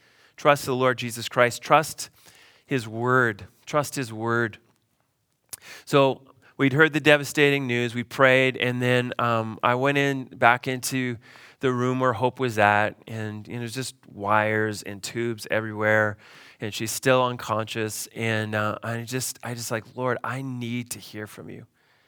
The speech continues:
I need to hear from you. I don't know what you're doing. I don't know what is going on for our family, but I need to hear for you, from you." And so I turned to Psalm,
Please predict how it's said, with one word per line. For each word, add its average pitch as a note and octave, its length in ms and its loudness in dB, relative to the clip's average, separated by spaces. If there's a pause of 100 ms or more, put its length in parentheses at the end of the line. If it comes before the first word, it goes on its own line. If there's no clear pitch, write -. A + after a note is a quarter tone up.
(680)
I B2 140 -6
need B2 260 -4
to B2+ 80 -4
hear A2+ 160 -6
from A2 140 -10
you. - 80 -8
I A#2+ 180 2
don't C#3+ 160 -2
know C3 140 -2
what A2+ 560 -2 (800)
you're A#2 360 -8
doing. A#2+ 520 -4
I A#2 100 -2
don't A#2 140 -2
know A2+ 100 -4
what G#2+ 340 0
is A#2 120 -10
going A#2 260 -4
on A2+ 140 0
for A2 160 -10
our A2 60 -6
family, A2 300 0
but G#2+ 140 2
I A2+ 100 -2
need B2 240 -6
to A2 60 -10
hear A2 340 -6
for G#2+ 160 -12
you, G2 220 -10 (200)
from A#2+ 200 -4
you." A2 180 -4
And G#2 80 -8
so A#2+ 180 0
I A2+ 120 4
turned C#3 300 -2
to C#3 60 0
Psalm, B2+ 440 0